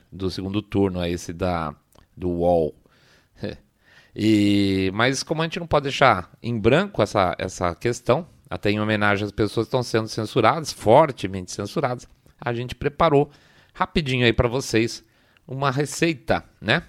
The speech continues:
Porque nada mais significativo do que falar sobre receitas em época de censura. E a gente deixou aqui,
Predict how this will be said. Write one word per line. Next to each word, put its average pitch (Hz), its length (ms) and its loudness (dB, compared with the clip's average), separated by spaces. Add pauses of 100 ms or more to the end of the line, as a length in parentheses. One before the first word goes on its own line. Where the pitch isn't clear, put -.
(140)
Porque 107 280 -4
nada 156 420 -2
mais 127 380 -2
significativo 127 840 -6
do 165 100 -8
que - 120 -16
falar 123 320 2
sobre 110 340 -4
receitas 127 640 -2
em 117 300 -6
época 113 440 -4 (520)
de 110 120 -4
censura. 135 680 0 (1300)
E 127 180 0
a 151 100 2
gente 110 360 -6
deixou 113 480 0
aqui, 101 420 -4